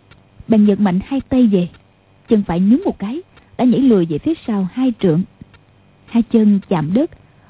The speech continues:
mụ định tra vấn, thì Hoàng Dung đã giọt theo như hình với bóng. Lý Mạc Sầu quăng luôn bao tải gạo về phía Hoàng Dung. Hoàng Dung tung mình nhảy lên, bao tải gạo bay qua dưới chân.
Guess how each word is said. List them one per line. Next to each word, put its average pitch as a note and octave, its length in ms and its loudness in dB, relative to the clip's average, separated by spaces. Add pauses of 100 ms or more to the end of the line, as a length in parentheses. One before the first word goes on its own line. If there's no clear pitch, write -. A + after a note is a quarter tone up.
(160)
mụ G3+ 160 4
định F3+ 260 0
tra A#3 180 -4
vấn, A#3+ 240 0 (640)
thì G#3+ 100 2
Hoàng F#3+ 280 0
Dung A3 240 4 (100)
đã C4+ 80 -4
giọt A3 320 0
theo A3 200 0
như B3+ 220 4
hình G3 220 0
với F#3+ 120 -2
bóng. A3+ 140 -2 (1160)
Lý C#4+ 160 2
Mạc C4+ 140 0 (100)
Sầu F#3 180 2
quăng B3 340 2
luôn C4+ 200 2
bao B3 120 -2
tải A3+ 180 -6
gạo F3 200 -4
về F#3+ 180 -2
phía D4+ 180 -2
Hoàng F#3 260 0
Dung. A3+ 180 4 (1120)
Hoàng G3+ 280 0
Dung G3+ 240 2 (100)
tung C#4 140 2
mình F3+ 160 0
nhảy D#3 120 -6
lên, A#3+ 240 0 (460)
bao C#4 120 0
tải A3+ 140 0
gạo E3+ 220 0
bay G#3+ 180 2 (100)
qua G#3 140 0
dưới G#3+ 220 2 (120)
chân. G#3 160 2